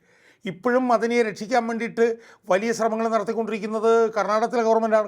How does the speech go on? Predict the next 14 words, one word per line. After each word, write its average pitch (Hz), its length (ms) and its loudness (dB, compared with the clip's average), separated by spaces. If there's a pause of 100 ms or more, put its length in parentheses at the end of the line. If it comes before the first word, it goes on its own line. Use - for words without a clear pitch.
കർണാടകത്തിൽ 202 440 -2
ഇപ്പോൾ 220 140 -4
കോൺഗ്രസ് 214 320 -6
ഗവൺമെൻറ് 226 280 -2
ഉള്ളതുകൊണ്ടാണ്, 220 380 0 (340)
അല്ലെങ്കിൽ 220 280 0
മദനിയുടെ 226 340 2
കാര്യം 226 200 6
ആകപ്പാടെ 226 320 4 (300)
കുഴപ്പമായി 208 380 0
പോനെ. 175 160 -12 (600)
ആ - 20 4 (200)
പാർട്ടിയെ 196 520 0 (840)
നമുക്കറിയാം, 226 360 0